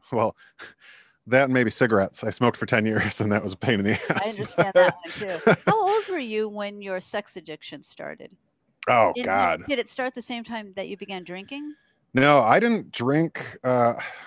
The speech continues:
Speaker 1: I was, substance-wise, I was a good kid until, like, literally, I think the last year of high school. And
Speaker 2: Wow.
Speaker 1: I don't think I would have ever, like, fessed up to it being peer pressure, but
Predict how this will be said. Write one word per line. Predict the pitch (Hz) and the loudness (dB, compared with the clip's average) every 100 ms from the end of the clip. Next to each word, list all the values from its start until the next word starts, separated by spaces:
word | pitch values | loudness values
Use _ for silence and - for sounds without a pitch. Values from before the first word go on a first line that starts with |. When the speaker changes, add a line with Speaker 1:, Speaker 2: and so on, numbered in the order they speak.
| - | -2
Speaker 1:
I | 120 180 | 2 4
was, | 196 131 - - _ | 4 0 -8 -14 _
substance-wise, | - - 170 - 160 - 117 107 110 | -4 0 0 0 -4 2 4 4 2
I | 117 | 0
was | 127 | 0
a | 113 | -2
good | 113 117 | 0 0
kid | - 131 123 | 0 2 4
until, | 101 98 - 113 107 101 | 2 0 2 4 2 2
like, | 101 98 95 _ - | -2 -2 -12 _ -20
literally, | 95 87 107 120 104 95 | -20 -6 -4 -2 -2 -4
I | 92 | -6
think | - 98 | -10 -16
the | 90 | -12
last | 90 90 - | -12 -12 -14
year | 101 87 | -14 -12
of | |
high | 95 98 | -12 -14
school. | - 85 82 87 101 _ 98 | -14 -14 -14 -16 -20 _ -16
And | 90 90 85 _ _ _ _ _ _ | -14 -12 -16 _ _ _ _ _ _
Speaker 2:
Wow. | 160 247 | -12 -10
Speaker 1:
I | 104 | -8
don't | 104 123 | -8 -6
think | 110 | -4
I | 113 | -2
would | 107 104 | 0 0
have | 101 | 0
ever, | 104 101 104 98 | 0 0 0 0
like, | 95 - | -2 -4
fessed | - 110 104 - 92 | -8 -2 -2 -4 -6
up | 98 101 _ | -4 -4 _
to | - 104 98 95 98 | -8 -4 -4 -6 -8
it | 92 87 | -12 -6
being | 101 101 107 | -4 -2 -4
peer | 113 120 107 | -6 -4 -4
pressure, | - 110 - 113 117 | -6 -10 -8 -12 -10
but | 101 92 | -8 -10